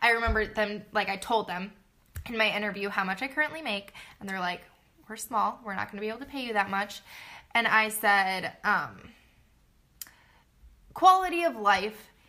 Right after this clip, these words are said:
is so much more important than what I'm getting paid." And I have realized that because I worked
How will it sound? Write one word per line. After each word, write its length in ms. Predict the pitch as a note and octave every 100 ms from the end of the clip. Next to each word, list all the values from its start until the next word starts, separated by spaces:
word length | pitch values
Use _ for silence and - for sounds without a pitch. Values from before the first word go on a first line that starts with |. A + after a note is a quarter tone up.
| _ _
is 240 | G#3+ A3
so 160 | - G3+
much 200 | G3+ G3
more 140 | G3+ G3
important 640 | F#3+ F#3 F3+ F#3 F3+ F#3 -
than 720 | F#3 F#3+ G3 F#3 F3+ F3 E3+ -
what 220 | F#3+ F#3
I'm 140 | E3 E3+
getting 240 | - E3
paid." 300 | F#3 - - - - -
And 120 | - G#3+
I 100 | G#3
have 140 | G#3
realized 400 | F#3+ F3+ D#3+ F#3
that 160 | - -
because 220 | G3 G3 -
I 280 | G3 G3+
worked 580 | G3 G3 G#3 G3+ - -